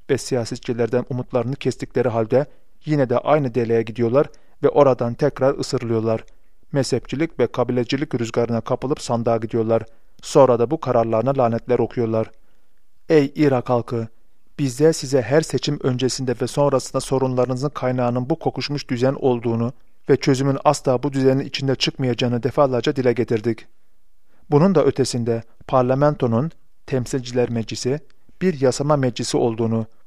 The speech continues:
Allah'tan başkası adına hüküm koyduğunu, bu yüzden bu sistemde aday olmanın ve oy vermenin haram olduğunu açıkladık. Oysa Allah subhanahu wa ta'ala bize o tağutu inkar etmemizi emretmiştir. Sonra sizler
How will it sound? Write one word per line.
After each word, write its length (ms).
Allah'tan 540
başkası 420
adına 280
hüküm 360
koyduğunu, 560
bu 100
yüzden 400
bu 80
sistemde 560
aday 360
olmanın 420
ve 60
oy 300
vermenin 360
haram 360
olduğunu 340
açıkladık. 580
Oysa 320
Allah 280
subhanahu 280
wa 100
ta'ala 380
bize 200
o 200
tağutu 360
inkar 360
etmemizi 380
emretmiştir. 580
Sonra 340
sizler 380